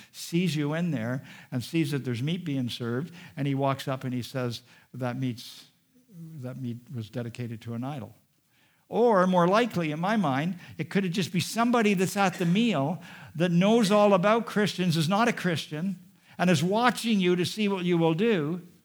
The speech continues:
and to sort of test you a bit, the person says, "Do you know that that was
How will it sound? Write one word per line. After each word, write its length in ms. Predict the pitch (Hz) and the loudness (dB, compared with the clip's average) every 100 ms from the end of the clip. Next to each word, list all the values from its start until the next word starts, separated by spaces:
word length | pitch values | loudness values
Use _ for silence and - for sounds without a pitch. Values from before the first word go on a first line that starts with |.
| _ _ _ _ _ - | _ _ _ _ _ -2
and 140 | 185 | 0
to 60 | 165 | 2
sort 240 | 214 190 | 2 0
of 80 | 190 | 2
test 360 | 202 233 - | 0 0 0
you 180 | 240 190 | 0 2
a 60 | 156 | 2
bit, 360 | 143 135 180 - - _ _ _ | 0 -2 -2 -8 -20 _ _ _
the 100 | 170 | -8
person 400 | - 202 156 175 | 0 0 2 0
says, 480 | 170 185 170 147 - - - _ - | 0 2 2 2 -4 -16 -20 _ -6
"Do 100 | 165 | 0
you 140 | 175 | 2
know 180 | 180 170 | 2 2
that 380 | 165 175 151 156 | 2 0 -4 -8
that 200 | 165 160 | -6 -6
was 540 | 147 131 - - - | -6 -8 -10 -16 -20